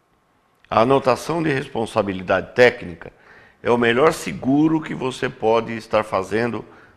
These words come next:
para essa contratação. E gostaria de avisar você também, profissional, quando do preenchimento da sua A R T, no campo zero sete, coloque o código zero trinta e oito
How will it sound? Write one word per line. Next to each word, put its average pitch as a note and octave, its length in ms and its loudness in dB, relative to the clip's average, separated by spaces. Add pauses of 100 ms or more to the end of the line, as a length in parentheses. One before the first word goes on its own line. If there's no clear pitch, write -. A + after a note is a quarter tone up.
para G2+ 220 -4
essa G#2 240 -6
contratação. G2+ 760 -8 (1200)
E - 80 -10
gostaria C#3 520 4
de D3+ 100 8
avisar C3+ 300 6
você C3+ 340 0
também, C#3+ 420 2
profissional, B2+ 800 0 (680)
quando E3+ 460 8
do D#3 160 4
preenchimento B2 880 0
da G2 160 -4
sua A2+ 360 0
A F#2+ 40 4
R E2+ 160 -2
T, B2+ 460 2 (800)
no G#2 120 -10
campo A2+ 360 -4
zero G2 260 -4
sete, - 500 -2 (1040)
coloque D#3+ 380 2
o F#3 60 -4
código C3+ 480 0
zero A#2+ 260 0
trinta A2+ 320 -8
e - 20 -2
oito G#2 380 -8